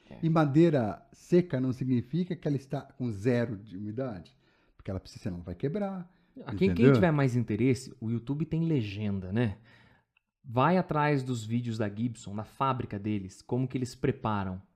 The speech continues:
Speaker 1: o madeiramento. Primeiro que tem lá madeiras que ficam, são trabalhadas em cima deles. Aí eles têm a... a, a, é pressurizador que eles chamam?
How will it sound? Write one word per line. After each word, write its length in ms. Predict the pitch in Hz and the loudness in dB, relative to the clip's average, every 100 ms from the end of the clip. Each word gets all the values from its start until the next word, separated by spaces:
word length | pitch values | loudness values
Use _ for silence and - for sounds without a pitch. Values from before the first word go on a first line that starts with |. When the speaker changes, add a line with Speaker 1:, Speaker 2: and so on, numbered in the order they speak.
| _ _ _ | _ _ _
Speaker 1:
o 60 | - | -10
madeiramento. 480 | 107 104 101 90 - | -8 -6 -6 -8 -10
Primeiro 260 | 117 156 | -2 0
que 100 | 190 151 | 0 -4
tem 200 | 165 156 | -4 -2
lá 320 | 131 135 - _ _ | -2 -2 -8 _ _
madeiras 540 | 113 110 120 135 131 127 | -14 -6 0 2 0 -2
que 100 | - | -14
ficam, 640 | - 139 175 175 165 160 - _ | -8 -2 0 -2 -6 -8 -12 _
são 260 | _ - 104 - _ - | _ -14 -14 -16 _ -2
trabalhadas 720 | 131 117 110 143 175 151 120 | 0 0 0 0 0 -2 -4
em 60 | 113 | -6
cima 180 | 110 | -8
deles. 340 | 104 117 151 - - _ - | -6 -4 -4 -8 -20 _ -8
Aí 80 | |
eles 120 | 127 131 | -8 -6
têm 280 | 143 143 135 | -4 -4 -4
a... 140 | 113 | -6
a, 560 | - 110 104 107 98 95 | -6 -8 -6 -8 -8 -12
a, 40 | 90 _ _ _ _ _ | -16 _ _ _ _ _
é 40 | - | -12
pressurizador 720 | - 156 127 110 104 135 160 | -10 -8 -8 -8 -4 -4 -4
que 100 | 110 | -6
eles 120 | 104 | -8
chamam? 400 | - 214 127 | -6 -4 -4